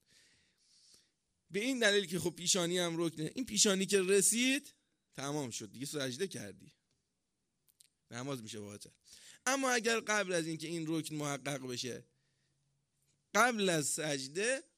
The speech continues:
یادش افتاد، حالا اینجا باید چیکار کنه؟ می‌تونه راست برگرده رکوع؟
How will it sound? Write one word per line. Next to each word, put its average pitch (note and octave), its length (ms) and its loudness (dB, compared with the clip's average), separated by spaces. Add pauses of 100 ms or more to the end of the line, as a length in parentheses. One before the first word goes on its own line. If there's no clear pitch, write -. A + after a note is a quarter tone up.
یادش C3 600 -2
افتاد، G#2+ 840 -10 (1300)
حالا A#2 180 -6
اینجا A#2+ 200 -6
باید B2 160 -6
چیکار A#2+ 300 -6
کنه؟ A#2 320 -8 (280)
می‌تونه F3 400 -2
راست D#3 340 0
برگرده C#3 580 -2
رکوع؟ C#3+ 540 -4